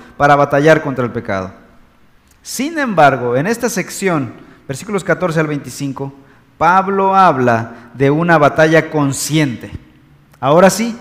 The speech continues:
ya tiene las facultades de luchar contra el pecado, de batallar contra el pecado. Antes no. ¿Por qué?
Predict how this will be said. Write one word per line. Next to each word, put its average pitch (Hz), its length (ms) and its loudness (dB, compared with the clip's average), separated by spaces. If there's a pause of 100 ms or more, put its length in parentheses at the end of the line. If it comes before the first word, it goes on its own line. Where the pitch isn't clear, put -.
(200)
ya 156 140 2
tiene 180 220 -2
las 160 140 4
facultades 147 640 0
de 190 220 -2 (160)
luchar 190 680 2
contra 143 320 -2
el 123 60 -2
pecado, 104 400 -6 (160)
de 165 120 4
batallar 175 580 6
contra 147 240 -4
el 127 80 -4
pecado. 104 420 -6 (300)
Antes 220 360 2
no. 254 280 -6 (260)
¿Por 185 140 -4
qué? - 500 -4